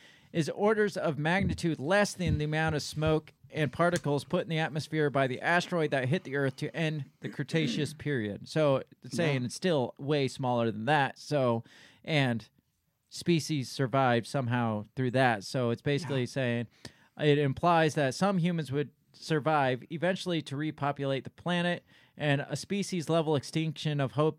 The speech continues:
Speaker 1: Homo sapiens is unlikely, even after a full-scale nuclear war.
Speaker 2: W-, what would they be like, though?
Speaker 1: Yeah,
Speaker 2: I mean, cli-
Speaker 1: monsters.
Speaker 2: I was gonna say, crawling out of that, I mean, yeah, it's
Speaker 1: deformed from the radiation, or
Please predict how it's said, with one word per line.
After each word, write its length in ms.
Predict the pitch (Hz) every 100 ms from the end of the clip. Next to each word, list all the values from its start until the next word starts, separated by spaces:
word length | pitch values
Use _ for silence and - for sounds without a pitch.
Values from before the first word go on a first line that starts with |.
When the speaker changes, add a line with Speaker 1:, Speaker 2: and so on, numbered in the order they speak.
| -
Speaker 1:
Homo 260 | 135 190 170
sapiens 580 | - 165 156 131 127 120
is 180 | 131 -
unlikely, 540 | 151 139 147 147 120 120
even 300 | 123 175 175
after 260 | 160 151
a 40 | 135
full-scale 540 | 156 151 - 135 131
nuclear 400 | 131 135 120 117
war. 400 | 120 175 131 - _ - -
Speaker 2:
W-, 140 | - - -
what 160 | 180
would 100 | -
they 120 | 123 123
be 120 | 117
like, 300 | 110 165 143
though? 260 | 95 82 82 -
Speaker 1:
Yeah, 180 | 190 139 - -
Speaker 2:
I 80 | 170
mean, 380 | 175 156 143
cli- 240 | 131 - 139
Speaker 1:
monsters. 680 | 131 170 190 - 123 98 -
Speaker 2:
I 80 | 143
was 100 | 160
gonna 140 | 165
say, 200 | 147 175
crawling 420 | - - 139 151 143
out 160 | 143
of 160 | 143 131
that, 340 | 143 147 165 -
I 80 | 131
mean, 460 | 131 123 117 113 -
yeah, 420 | 113 139 98 90 80 _
it's 440 | - 117 - - - - 170 - _
Speaker 1:
deformed 520 | 170 170 165 165 190 180
from 180 | 170
the 60 | 156
radiation, 800 | 151 160 151 156 151 180 170 170 -
or 540 | 185 202 165 160